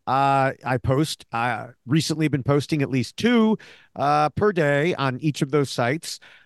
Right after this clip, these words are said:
Uh, lately, they've, of course, been mostly from the Traders U S, the Traders U K.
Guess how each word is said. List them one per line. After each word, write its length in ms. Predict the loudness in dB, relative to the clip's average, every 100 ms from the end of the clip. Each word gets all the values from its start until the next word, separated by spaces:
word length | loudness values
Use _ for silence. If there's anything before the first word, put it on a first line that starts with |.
| _
Uh, 320 | -4 0 0 0
lately, 480 | 0 0 2 2 2
they've, 240 | 0 -2
of 80 | -4
course, 320 | -2 -2 -4 -6
been 200 | -4 -2
mostly 380 | -2 -2 -2 -2
from 240 | 0 -2 -2
the 60 |
Traders 360 | -4 -4 -4 -2
U 140 | 0
S, 200 | -2 -6
the 80 | -14
Traders 360 | -8 -4 -2 -2
U 100 | 0
K. 340 | 2 2 0